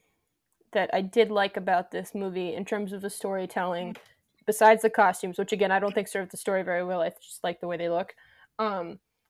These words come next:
Speaker 1: when she fir-, when Rosamund Pike first shows up to Diane Wiest's house, and again, Diane Wiest, what a fucking legend. But
Speaker 2: Yeah.
Speaker 1: anyway, um,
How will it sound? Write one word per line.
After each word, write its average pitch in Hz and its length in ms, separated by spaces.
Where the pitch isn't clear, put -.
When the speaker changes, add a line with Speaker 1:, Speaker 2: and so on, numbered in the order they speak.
Speaker 1:
when 214 420
she 226 220
fir-, 220 260
when 214 280
Rosamund 214 380
Pike 214 220
first - 360
shows 196 220
up 190 280
to 196 200
Diane 190 320
Wiest's 185 320
house, 180 600
and 190 120
again, 185 380
Diane 196 340
Wiest, 175 240
what 190 160
a 208 80
fucking 196 340
legend. 180 380
But 175 140
Speaker 2:
Yeah. 185 60
Speaker 1:
anyway, 175 340
um, 196 420